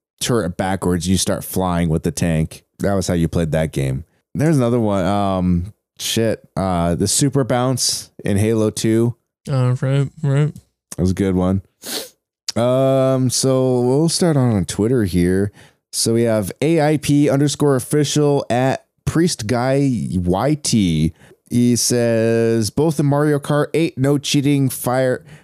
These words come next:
Speaker 1: fire hopping. Just on two hundred C C, pull back on the stick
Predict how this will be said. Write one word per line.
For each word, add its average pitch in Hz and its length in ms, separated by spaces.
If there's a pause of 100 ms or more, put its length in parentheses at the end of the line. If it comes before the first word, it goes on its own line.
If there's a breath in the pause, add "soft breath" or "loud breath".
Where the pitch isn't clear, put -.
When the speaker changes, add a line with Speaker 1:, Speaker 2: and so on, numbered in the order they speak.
Speaker 1:
fire 135 360
hopping. 90 560
Just 131 280
on 123 200
two 143 160
hundred 131 200
C 131 200
C, 131 200
pull 131 220
back 131 300
on 123 80
the 120 80
stick 127 400